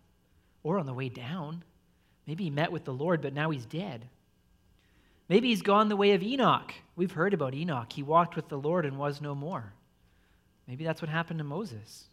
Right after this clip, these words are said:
Maybe Moses wasn't as holy as we all thought he was. And when he got too present,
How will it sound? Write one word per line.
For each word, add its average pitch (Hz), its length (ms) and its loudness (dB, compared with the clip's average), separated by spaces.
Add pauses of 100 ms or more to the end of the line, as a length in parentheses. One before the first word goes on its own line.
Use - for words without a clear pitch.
(840)
Maybe 160 200 -4
Moses 139 340 -4
wasn't 139 240 -6
as 120 80 -10
holy 143 380 -6
as 120 100 -8
we 127 100 -8
all 127 140 -4
thought 160 240 -10
he 127 80 -8
was. 107 440 -20 (280)
And 131 80 -12
when 131 80 -8
he 131 60 -6
got 147 180 0
too 147 160 -6
present, 156 420 -2